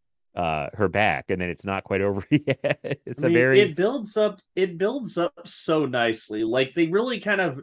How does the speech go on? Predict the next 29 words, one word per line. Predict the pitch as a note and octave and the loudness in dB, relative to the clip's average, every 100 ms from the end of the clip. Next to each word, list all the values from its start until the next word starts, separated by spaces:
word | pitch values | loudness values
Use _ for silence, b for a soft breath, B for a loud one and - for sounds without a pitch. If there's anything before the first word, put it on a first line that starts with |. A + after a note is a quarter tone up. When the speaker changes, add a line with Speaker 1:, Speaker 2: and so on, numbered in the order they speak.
| - | -8
Speaker 2:
they | D#3 | -6
draw | D3 A2 A#2+ F3 F#3+ - | -6 -6 -2 2 2 2
out | A#2 B2+ C3 A#2+ A#2+ | 2 4 2 -2 -2
that | B2 A#2+ | 0 0
whole, | B2 B2 A#2+ A#2 A2+ A2+ | -2 -4 -2 -2 -2 -2
them | A#2 A#2+ A#2 | 0 -2 -2
moving | A#2 A#2 A#2 G#2 | -4 -4 -4 -2
out | A2 | -2
of | A2+ | 0
the | G#2 | -4
house, | G#2+ G#2+ A2 A2+ - | 0 2 4 2 -4
like, | A2+ G#2 | -8 -6
they're | A2 G#2 | -6 -2
Speaker 1:
Right. | F#2+ B2 | 0 0
Speaker 2:
packing | A#2 A#2 | 0 -4
boxes, | G#2 A2+ A2+ - B2 | -2 0 -2 -4 -10
dragging | A2 B2 A#2+ A#2 | -2 0 2 0
them | A#2 | -4
out | A#2 A#2 | -6 -6
to | - | -12
the | |
street. | A#2+ - - A#2 B2 A#2+ - _ _ _ _ _ _ _ | -16 -14 -6 0 0 0 -6 _ _ _ _ _ _ _
And | D#3+ F3+ F3+ | 0 2 4
then | F#3+ A#3+ C4 B3 B3 A#3 - | 4 4 2 -2 -6 -4 0
I | F3+ | 0
feel | - C4+ G4 | 0 -2 0
like | F4+ E3 | -2 -2
once, | F3 G3 F#3+ - - - | -2 -2 -4 -8 -10 -2
um, | D3 D3 C#3 C3 B2 A#2 A2+ A2 A2 G#2+ G#2+ G#2+ | 2 6 6 6 4 2 -6 -8 -6 -6 -6 -6